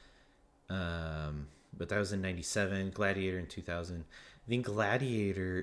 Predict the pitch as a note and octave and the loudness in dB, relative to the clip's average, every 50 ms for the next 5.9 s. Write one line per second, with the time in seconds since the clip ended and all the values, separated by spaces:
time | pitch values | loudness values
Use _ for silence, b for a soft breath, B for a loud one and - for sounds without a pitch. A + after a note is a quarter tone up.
0 | - G2 F#2 F2 F#2+ F#2+ F#2+ F2+ D#2+ E2 F#2 F2 E2 F2 F#2 G2 G2 F#2+ F#2+ F#2+ | -2 -4 -4 -4 -2 0 0 0 0 -2 -4 -6 -2 0 2 4 4 4 4 4
1 | F#2 F#2 F#2 F#2 - - - F2 E2+ E2 E2 E2+ E2+ D#2+ D#2 D2+ D2 - - - | 2 2 0 -2 -4 -6 -4 -4 -2 -2 -2 -2 -2 -2 -4 -6 -8 -10 -16 -20
2 | - - _ _ _ _ _ _ _ _ _ _ _ _ _ _ _ _ - - | -20 -20 _ _ _ _ _ _ _ _ _ _ _ _ _ _ _ _ -4 0
3 | - - - G2 F2+ F2+ F#2 F2+ F2+ F2 - - - F#2 F2 D#2+ - - - F2 | 2 2 4 2 2 2 2 0 0 0 0 0 0 0 0 0 0 0 2 2
4 | E2 E2 D#2+ - - - - - F2 E2+ E2+ E2 - - F#2 F2 - - - - | 2 2 2 0 -4 -10 -10 -10 -8 -8 -8 -6 -2 0 0 0 -2 -4 -8 -4
5 | F2+ F#2 F2 D#2+ - - F#2+ F2 E2+ E2 E2 E2 D#2+ D#2 E2 E2 C#2 | -2 -2 -2 -2 0 0 2 2 4 4 2 2 0 -2 -6 -8 -10